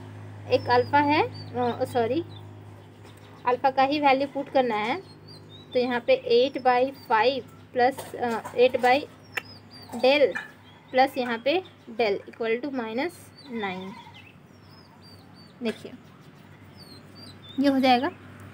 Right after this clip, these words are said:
eight by del हमारे पास आया है, plus यहाँ पे already del और माइनस nine, means ये हमारा क्या हो जाएगा, eight plus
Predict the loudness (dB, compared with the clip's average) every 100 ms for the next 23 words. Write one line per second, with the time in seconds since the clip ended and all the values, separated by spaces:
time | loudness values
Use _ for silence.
0 | -16 2 4 4 2 0 0 0 2 2
1 | 2 0 0 -4 -4 -4 -2 0 -2 -4
2 | -2 -2 -2 -4 -2 0 2 2 2 4
3 | 4 4 4 2 0 -4 -2 2 2 2
4 | 0 -4 -8 -10 -16 -18 -20 -12 0 2
5 | 2 2 4 4 4 2 2 2 4 4
6 | 2 0 4 4 2 -4 -2 0 0